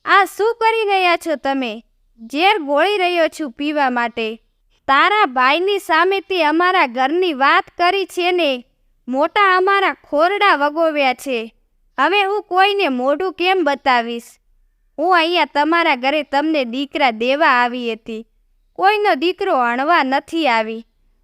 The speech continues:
આટલું કહીને વીરાની લાડકવાઈ બેને ઘૂંટેલા અફીણનો ઘૂંટડો ભરી જાય છે. સવારનો દિવસ ઉગે છે. બાપના ઓરડે મા અને બાપ બેઉ વાટ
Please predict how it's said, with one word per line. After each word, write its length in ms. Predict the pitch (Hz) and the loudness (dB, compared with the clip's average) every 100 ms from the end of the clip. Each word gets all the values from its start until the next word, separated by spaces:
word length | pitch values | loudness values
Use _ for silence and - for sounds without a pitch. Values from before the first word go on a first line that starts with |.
| _ - | _ 0
આટલું 480 | 294 349 392 392 | 0 2 0 -2
કહીને 480 | 262 294 339 381 330 | 0 0 2 2 0
વીરાની 560 | 247 262 311 349 339 277 | -2 -2 0 2 2 0
લાડકવાઈ 720 | 254 254 294 330 311 302 311 | 2 2 2 -2 0 0 0
બેને 460 | 240 233 285 320 277 | -4 -2 0 0 -2
ઘૂંટેલા 600 | 214 240 254 349 349 285 | -4 -10 -6 -2 0 2
અફીણનો 640 | 226 285 339 339 320 277 | 2 0 -2 -2 -2 -2
ઘૂંટડો 640 | 214 240 294 311 370 320 | -6 -8 -8 -4 0 0
ભરી 300 | 226 240 269 | 0 -4 -4
જાય 340 | 220 240 233 233 | -2 0 0 -2
છે. 440 | - 233 214 214 _ _ _ _ _ | -6 -6 -6 -10 _ _ _ _ _
સવારનો 640 | - 311 370 403 403 370 | -2 2 4 2 2 0
દિવસ 540 | 269 285 349 403 392 330 | -2 -2 0 0 0 -4
ઉગે 320 | 285 285 247 | -4 -2 -2
છે. 360 | - 240 208 - _ _ _ | -2 -8 -8 -12 _ _ _
બાપના 540 | 226 262 339 - 359 269 | 0 2 2 0 0 2
ઓરડે 440 | 254 311 339 294 | 2 0 2 -2
મા 380 | 247 262 330 302 | -2 0 2 2
અને 240 | 285 277 | 0 -2
બાપ 300 | 240 240 311 - | -2 0 0 -2
બેઉ 440 | 233 277 370 277 | -2 0 0 -2
વાટ 280 | 226 254 370 | 0 2 2